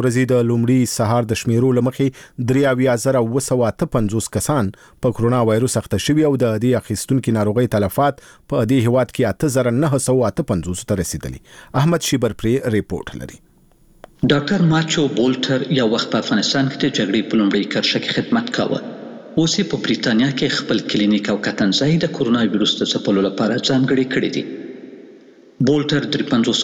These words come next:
Speaker 2: کلن دی. د، د سن ورځپاڼې ته وویل چې اوس هیواد په جګړه دی. خلک په ډېرې عالي روحیې سره راغونډېږي، څو له دې سره مبارزه وکړي. نوموړي د مثال په ډول وویل چې د پنجشنبې په شپه خلک راغونډ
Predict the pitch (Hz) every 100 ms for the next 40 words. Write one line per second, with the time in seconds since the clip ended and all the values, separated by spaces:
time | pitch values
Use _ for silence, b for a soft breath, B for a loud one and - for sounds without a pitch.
0 | 131 107 95 - - - - - - 135
1 | 151 - 165 139 123 - 135 123 120 117
2 | 110 139 156 - 123 120 - 110 123 156
3 | - - 127 127 110 113 113 127 - -
4 | - - - 156 147 - 131 135 131 123
5 | 117 120 95 110 - 107 101 98 104 95
6 | 123 - 175 - B B - 180 165 135
7 | 160 - 127 117 117 110 107 113 92 -
8 | - - - - - B - 135 135 139
9 | 147 147 131 - 139 131 117 113 143 135
10 | 139 123 117 117 135 135 - 113 - 131
11 | 127 120 113 117 113 120 117 120 110 113
12 | 110 107